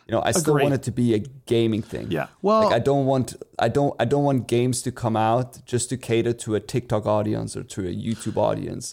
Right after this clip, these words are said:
Speaker 3: And I
Speaker 1: Uh,
Speaker 3: think
Speaker 1: because
Speaker 3: that's
Speaker 1: we
Speaker 3: what's
Speaker 1: see that in the
Speaker 3: happening right
Speaker 1: P C
Speaker 3: now.
Speaker 1: market as well. Yeah,
Speaker 3: Do
Speaker 1: yeah.
Speaker 3: you think, do you think that, uh, because, uh, uh, it's funny enough that you're saying that because I'm actually, I'm, uh, and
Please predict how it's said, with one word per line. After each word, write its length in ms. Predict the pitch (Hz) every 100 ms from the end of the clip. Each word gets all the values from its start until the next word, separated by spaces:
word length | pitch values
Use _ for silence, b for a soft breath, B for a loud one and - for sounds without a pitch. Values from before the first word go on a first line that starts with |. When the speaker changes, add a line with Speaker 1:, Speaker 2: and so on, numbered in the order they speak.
| _ 170
Speaker 3:
And 140 | 180
I 60 | 175
Speaker 1:
Uh, 20 |
Speaker 3:
think 60 |
Speaker 1:
because 140 | 214 220
Speaker 3:
that's 80 | 139
Speaker 1:
we 40 |
Speaker 3:
what's 80 | -
Speaker 1:
see 40 | 185
that 60 |
in 140 | 170 139
the 100 | 160
Speaker 3:
happening 60 |
right 100 | 147
Speaker 1:
P 60 | 143
C 80 | 135
Speaker 3:
now. 140 | 165 117
Speaker 1:
market 340 | 113 - 101
as 140 | 107
well. 320 | 123 123 117 b b b
Yeah, 300 | 120 110 - - -
Speaker 3:
Do 100 | 190
Speaker 1:
yeah. 80 | 202
Speaker 3:
you 60 |
think, 400 | - 226 226 -
do 80 | 214
you 140 | 196
think 260 | 190 233 196
that, 220 | 208 196
uh, 60 | 175
because, 360 | 165 165 - 151
uh, 120 | 160
uh, 140 | 151 170
it's 140 | 160
funny 240 | - 190 165
enough 300 | 160 160 -
that 100 | 147
you're 80 |
saying 240 | 131 160 165
that 140 | 131
because 180 | 135 139
I'm 160 | 135 135
actually, 440 | 135 139 - 165 151
I'm, 200 | 143 - _ _
uh, 100 | 131 160
and 140 | 170